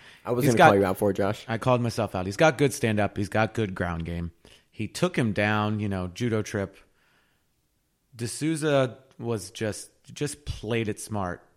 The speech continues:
Speaker 2: defending, shrimping. He would, he got past, but nothing came off of it.
Speaker 1: Yeah, there's no point. So if you get past, you
Speaker 2: And
Speaker 1: just get
Speaker 2: he
Speaker 1: keep
Speaker 2: held
Speaker 1: working.
Speaker 2: out, and he knew, and I wasn't a hundred percent sure if they would do this or not, but I was like, "Okay, this is the final match, and this is the final guy for them.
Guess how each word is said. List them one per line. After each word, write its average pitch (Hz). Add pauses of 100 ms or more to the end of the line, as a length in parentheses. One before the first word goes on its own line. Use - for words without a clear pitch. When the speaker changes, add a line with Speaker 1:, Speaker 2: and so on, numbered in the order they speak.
Speaker 2:
defending, 107
shrimping. 107
He 143
would, 160
he 160
got -
past, 127
but -
nothing 120
came 104
off 123
of 87
it. 85
Speaker 1:
Yeah, 131
there's 104
no 104
point. 135
So 95
if 95
you 101
get 98
past, 113
you 107
Speaker 2:
And 123
Speaker 1:
just 113
get -
Speaker 2:
he 127
Speaker 1:
keep 101
Speaker 2:
held 151
Speaker 1:
working. 147
Speaker 2:
out, 135
and 120
he 127
knew, 135
and 120
I 123
wasn't 165
a 135
hundred 135
percent 151
sure 151
if 139
they 135
would 131
do 139
this 135
or 107
not, 120 (580)
but 107
I -
was 101
like, 104
"Okay, 120
this 110
is 107
the -
final 104
match, 98
and 98
this 98
is 98
the 101
final 98
guy 92
for -
them. 92